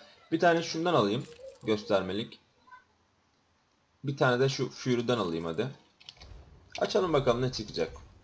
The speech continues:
Gauntlet of Fury. Mesela Divines. Divines da şey, e, Impen'den sonraki en iyisi diyebiliriz. Ama Impen çıksa mesela bu itemin fiyatı minimum,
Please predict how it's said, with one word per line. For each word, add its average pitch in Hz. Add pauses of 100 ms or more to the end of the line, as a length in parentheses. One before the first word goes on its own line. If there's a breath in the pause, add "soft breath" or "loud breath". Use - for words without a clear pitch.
(600)
Gauntlet 127
of 135
Fury. 92 (240)
Mesela 131
Divines. 143
Divines 151
da 185
şey, 143
e, 113 (1040)
Impen'den 151
sonraki 135
en 143
iyisi 104
diyebiliriz. 120
Ama 139
Impen 151
çıksa 139
mesela 123
bu 151
itemin 127
fiyatı 135
minimum, 139